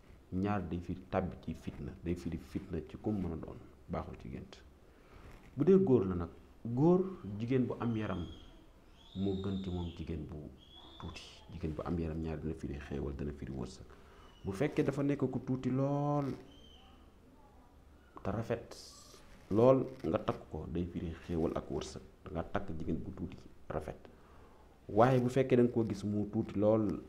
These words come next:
daal di xaw a mel ni Ndey Saar, booba baaxul, day firi ay tolof tolof ak i xat-xat. Kon li ngay jàpp, jigéen bu rafetee moo gën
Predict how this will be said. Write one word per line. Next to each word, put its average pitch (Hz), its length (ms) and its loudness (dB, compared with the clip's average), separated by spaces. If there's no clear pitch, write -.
daal 104 220 2
di 98 60 -4
xaw 98 220 -2
a 98 40 0
mel 98 200 -2
ni 98 140 0
Ndey 90 180 0
Saar, 82 300 -2
booba 87 340 0
baaxul, 76 380 -2
day 80 140 -2
firi - 320 -6
ay - 160 -4
tolof 69 260 -8
tolof 73 300 -6
ak - 140 -8
i 65 120 -6
xat-xat. - 320 -8
Kon 87 160 0
li 92 80 -2
ngay 110 160 -2
jàpp, 82 220 -2
jigéen 104 360 0
bu 92 140 0
rafetee 107 500 0
moo 87 340 -2
gën 90 180 -2